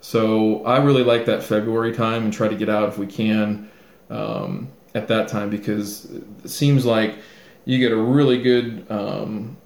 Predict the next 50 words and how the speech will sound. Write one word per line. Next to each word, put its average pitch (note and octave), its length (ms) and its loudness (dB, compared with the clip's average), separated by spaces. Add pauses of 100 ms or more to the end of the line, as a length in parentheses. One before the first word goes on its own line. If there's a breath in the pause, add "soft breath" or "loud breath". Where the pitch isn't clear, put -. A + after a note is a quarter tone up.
(100)
spring A#2 380 -2
catch A2 300 -2
on G#2 140 -4
that F#2 160 -6
stuff - 460 -6 (200)
coming B2 280 0
up, - 380 -4
beating A#2 260 -2
the A2 60 0
weather G#2+ 600 0
a - 20 -4
little A2 220 0
bit G#2+ 200 -2
than A2 120 -4
when G#2+ 180 0
if G2+ 200 -10
you G#2+ 120 -2
were G#2+ 380 -4
to G#2+ 80 0
wait G#2+ 300 0
till, G#2 480 -4 (380 loud breath)
you G#2+ 60 -8
know, A2 100 -6
March G#2+ 340 -2
or - 100 -4
April G#2+ 240 -4
or G#2 80 -4
do G#2+ 160 -2
a G2+ 60 -2
traditional G#2+ 420 -8
spring G#2+ 320 -8
seeding. G#2 360 -4
You G#2+ 120 -6
get G#2+ 280 -6 (400 loud breath)
a G#2+ 80 -6
three A2+ 280 -2
or G#2+ 60 0
four A2 260 0
week G2 180 -4
jump G#2+ 300 -2
on F#2 140 -4
that F#2 300 -8 (100)
where G#2+ 160 -4
you've G#2 120 -4
already G#2 200 -4
got G2+ 160 -2
stuff G2+ 240 -6
germinating G#2+ 460 -2
coming G#2 300 -4
up, G2+ 280 -4